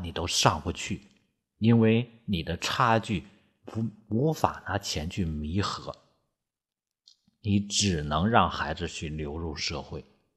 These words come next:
所以说，因为之前投入了，所以说到时候差一点，你可以继续投入努力，能够弥合得了这个差距，否则就是天差地别。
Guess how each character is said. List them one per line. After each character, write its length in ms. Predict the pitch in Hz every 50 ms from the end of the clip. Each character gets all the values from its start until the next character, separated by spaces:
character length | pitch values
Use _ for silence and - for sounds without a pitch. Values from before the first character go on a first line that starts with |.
| _ _ _
所 200 | - - - 95
以 100 | 82 80
说， 320 | 76 - - 80 76 71 - - _ _ _ _ _ _ _ _ _ _ _ _ _ _ _ _ _ _ _ _ _ _ _ _
因 320 | 123 117 135 143 139 123
为 160 | 104 95 95
之 160 | 95 - 107 95
前 220 | - 95 90 90
投 260 | - - - 71 71
入 220 | 85 98 90 76 71
了， 100 | 69 - _ _ _ _ _ -
所 200 | - - 117 120
以 80 | 107
说 160 | - 98 90
到 260 | 92 - 127 120 104 90
时 80 | 101
候 140 | 90 104 101
差 300 | 101 - - - - 123
一 120 | 113 110 107
点， 300 | 90 - 73 69 69 - _ _
你 100 | - 95
可 260 | 98 - - - -
以 140 | 101 90 76
继 320 | - - - 156 135 92 78
续 300 | - - - 123 95 -
投 320 | - - - 80 78 95
入 280 | 107 110 90 67 - -
努 300 | 90 90 87 76 65 76
力， 200 | 87 110 107 80 69 80
能 200 | 80 87 98 101
够 240 | 101 92 69 - -
弥 240 | 85 82 85 98 110
合 240 | - - - 92 82
得 120 | 90 90
了 220 | 80 82 - - -
这 120 | 87 80
个 100 | 71 73
差 260 | - - - - 76 73
距， 180 | - - 76 - _ _ _ _ _ _ _ _
否 340 | - - 113 101 85 80 78
则 320 | - 82 80 80 98 107 104
就 160 | - 117 92
是 220 | - - 80 69 - _ _ _
天 440 | - - - 113 107 92 87 87 90
差 440 | - - - - 95 85 80 80 - - _ -
地 220 | - 101 76 69
别。 340 | 69 - - 67 67 65 65